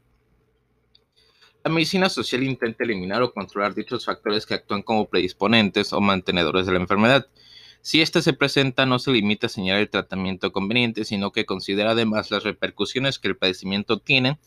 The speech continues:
en la familia y en la sociedad, eh, tratando de atenuarlas en lo posible. Además, organiza servicios médicos sociales para su atención cuando se rebasan las posibilidades de proporcionarla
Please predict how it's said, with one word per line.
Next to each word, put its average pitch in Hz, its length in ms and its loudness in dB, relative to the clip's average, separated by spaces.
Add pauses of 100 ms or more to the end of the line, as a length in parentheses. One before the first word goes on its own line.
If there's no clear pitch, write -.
(440)
en 156 180 2
la 156 100 2
familia 110 420 2
y 101 140 -4
en 95 140 -2
la 98 100 -2
sociedad, 123 560 -2 (1200)
eh, 117 340 4
tratando 123 400 2
de 131 60 6
atenuarlas 98 560 0
en 101 80 -6
lo 95 140 -6
posible. 107 480 0 (160)
Además, 135 440 2
organiza 113 460 -2
servicios 104 580 -4
médicos 127 360 -4
sociales 104 420 -2
para 95 140 -6
su 101 100 -6
atención 120 540 -2
cuando 104 200 0
se 104 140 -6
rebasan 104 400 2
las 113 140 -2
posibilidades 98 720 0
de 101 100 -6
proporcionarla 107 840 -2